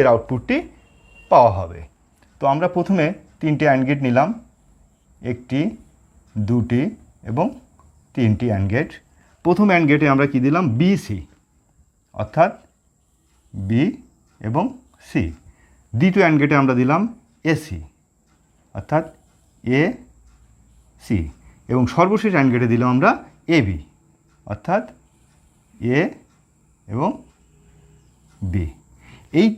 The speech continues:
তিনটি and গেট থেকে আমরা যে আউটপুট আমাদের প্রাপ্তি হয়েছে, সেই আউটপুটগুলো তিনটি ইনপুট হিসাবে আমরা আরেকটি or গেটের মধ্য দিয়ে চালনা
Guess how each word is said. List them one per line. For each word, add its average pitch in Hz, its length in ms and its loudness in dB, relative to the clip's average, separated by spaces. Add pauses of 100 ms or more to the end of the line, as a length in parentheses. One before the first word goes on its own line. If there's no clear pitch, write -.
(100)
তিনটি 190 500 4 (720)
and 147 200 4
গেট 185 160 2 (160)
থেকে 120 240 -4 (280)
আমরা 120 280 -2
যে 127 60 -2 (160)
আউটপুট 214 560 -2 (120)
আমাদের 120 240 0 (100)
প্রাপ্তি 113 420 -2
হয়েছে, 101 300 -4 (720)
সেই 208 200 2 (120)
আউটপুটগুলো 113 680 -4 (300)
তিনটি 120 360 -2 (800)
ইনপুট 208 300 4 (100)
হিসাবে 110 340 -4 (580)
আমরা 110 220 0 (680)
আরেকটি 131 400 -2 (680)
or 123 180 4
গেটের 127 260 0
মধ্য 110 140 -2 (140)
দিয়ে 156 160 0 (1080)
চালনা 123 320 4